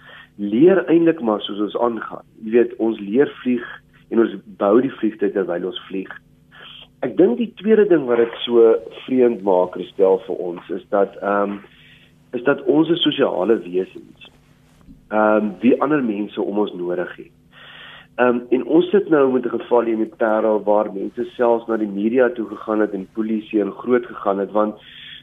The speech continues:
ehm, hulle ma is agtennegentig en een van ons, ehm,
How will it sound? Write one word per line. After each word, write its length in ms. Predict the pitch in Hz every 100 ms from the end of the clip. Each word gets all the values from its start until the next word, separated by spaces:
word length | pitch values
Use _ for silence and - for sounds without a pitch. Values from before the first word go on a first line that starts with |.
| -
ehm, 200 | 117 117 - _ _ _ _ _ -
hulle 180 | 131 127
ma 480 | 113 113 143 175 135
is 140 | -
agtennegentig 760 | 135 135 131 101 104 110 107 107
en 140 | 101
een 180 | 117 120
van 280 | - 110 110
ons, 480 | 104 104 101 - -
ehm, 220 | 98 98